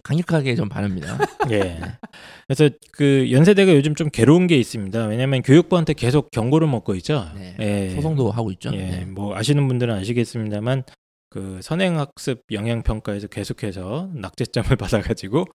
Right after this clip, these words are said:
Speaker 2: 뭐 선발 입학 정원도 감소당하고
Speaker 1: 네.
Speaker 2: 이랬어요. 예. 그러다가 보니까 갑자기 교육부가 정시 확대해라,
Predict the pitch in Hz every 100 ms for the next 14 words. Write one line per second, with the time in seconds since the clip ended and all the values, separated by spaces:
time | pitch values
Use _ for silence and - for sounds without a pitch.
0 | _ _ _ _ 95 90 180 185 170 117
1 | 127 - 170 - 123 151 151 107 113 143
2 | 123 120 151 101 98 110 147 92 80 107
3 | 95 85 92 _ _ _ _ 131 131 135
4 | 127 113 110 147 127 139 - 185 143 165
5 | - 160 165 156 - _ 120 135 143 135
6 | - 156 143 139